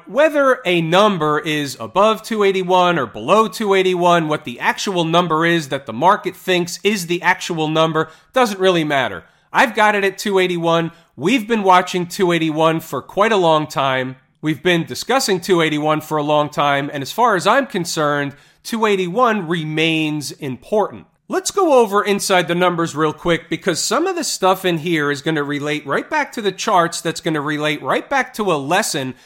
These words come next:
that we're gonna tie together, something that we discuss all the time, a number you're gonna see on the chart, and then what's gonna happen is a lot of you are gonna have that aha moment and say,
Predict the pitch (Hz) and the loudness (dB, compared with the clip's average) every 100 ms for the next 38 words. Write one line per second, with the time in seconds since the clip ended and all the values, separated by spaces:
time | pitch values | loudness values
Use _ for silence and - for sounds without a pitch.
0 | _ 156 147 196 269 202 - 175 180 175 | _ -6 -2 0 0 -2 0 0 0 0
1 | 185 143 180 151 139 139 - - - 220 | -6 0 0 0 -2 -6 -14 -8 -2 -2
2 | 311 277 226 202 180 175 - 180 160 - | -2 -2 0 -2 -4 -6 0 0 0 -4
3 | - 135 196 285 - 196 156 151 165 - | -4 2 2 0 -2 0 0 0 -4 -12
4 | _ 113 117 185 240 240 233 240 233 - | _ -8 -2 -2 -2 -4 -2 -2 -2 -2
5 | 226 214 208 - 240 196 190 - _ 131 | -2 -2 -4 -2 2 2 0 -12 _ -10
6 | 127 160 226 226 214 - 202 165 190 190 | -2 0 2 0 -2 -2 -2 2 0 0
7 | 170 143 143 - 127 127 202 269 190 170 | -2 -2 -2 -6 -8 0 2 2 0 -2
8 | 156 147 156 143 170 180 151 139 131 - | -2 -2 -2 -2 0 0 2 0 -2 -6
9 | _ _ - 190 220 - 214 196 165 170 | _ _ 2 4 4 4 4 6 4 4
10 | 180 165 139 139 143 143 165 151 143 | 4 2 -2 -4 -6 -4 -2 -2 -2